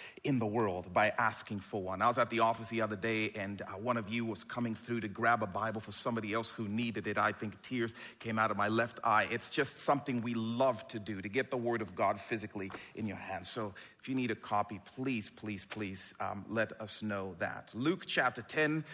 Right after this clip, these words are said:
we're gonna start reading at verse thirty-eight. If you've been around the church, this may be a story you've heard before. If you haven't been around the church much, man, congratulations to you. I cannot tell you how much I envy people who hear Bible stories for the first time with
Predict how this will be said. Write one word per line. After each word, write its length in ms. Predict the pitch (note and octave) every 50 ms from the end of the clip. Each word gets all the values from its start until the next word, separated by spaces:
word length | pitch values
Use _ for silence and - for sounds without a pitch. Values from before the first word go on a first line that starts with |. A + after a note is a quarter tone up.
| - - - - - -
we're 80 | B2
gonna 140 | D3 D3+ C#3+
start 280 | - - D3+ C3 A2+ A2+
reading 340 | B2 C#3 C3+ C3 B2+ B2
at 140 | - A#2 A2
verse 280 | G#2+ G2+ A#2+ A#2 A#2 -
thirty-eight. 720 | - - - B2+ A#2+ G#2+ A2+ A2 - A#2 G#2+ F#2+ F#2 -
If 140 | G2 - -
you've 180 | D3 D#3 A#2 G#2
been 160 | D#3+ D#3+ E3
around 280 | E3 D#3+ D3+ D3 D3+
the 80 | D3 C#3+
church, 340 | - - - D3+ C#3+ C3+ -
this 160 | C3 A#2 A2+
may 140 | B2+ C3 C3
be 120 | A#2 A#2+
a 40 | A#2+
story 380 | - - - D3 C3+ B2+ B2+ A#2+
you've 120 | A2 F#2+
heard 240 | G#2 A#2 B2 A#2 G2+
before. 340 | G#2 - - - A2+ G#2 F#2+
If 100 | - A2
you 80 | A2 G#2
haven't 360 | - D#3+ D#3 D3 D#3+ D3+ B2
been 140 | D#3+ E3 D3+
around 300 | D3 D3 C#3 C#3 C#3+ C3+
the 80 | C3+
church 340 | - - - C#3 A#2+ - A#2+
much, 340 | B2 B2+ C3 C3 - - -
man, 160 | C3+ C3 B2
congratulations 840 | - - A#2 A2+ A#2 B2 A#2+ A2+ - A2+ A2+ A2+ A2 G#2+ - A2 G#2 -
to 100 | - G#2+
you. 200 | G#2+ A2 G#2 - -
I 100 | A#2+ A#2
cannot 340 | - - - C#3+ C#3 C#3 -
tell 100 | - E3
you 100 | D#3 C#3
how 140 | - - -
much 260 | C3 G2+ A2+ - -
I 100 | - - -
envy 300 | - C#3+ C#3+ C3+ C3+ B2
people 300 | - - C#3+ C#3+ - B2
who 120 | A#2 C3 B2
hear 340 | - - - D#3+ D#3 C#3+
Bible 400 | C3 A#2+ F#2+ A#2 G#2 - - C#3+
stories 380 | - - - D#3 C#3+ C#3+ C#3+ C#3
for 80 | - B2+
the 100 | A#2 A2
first 380 | - - E3 D#3+ D3+ - -
time 240 | - - C#3+ C#3 C3
with 80 | A#2+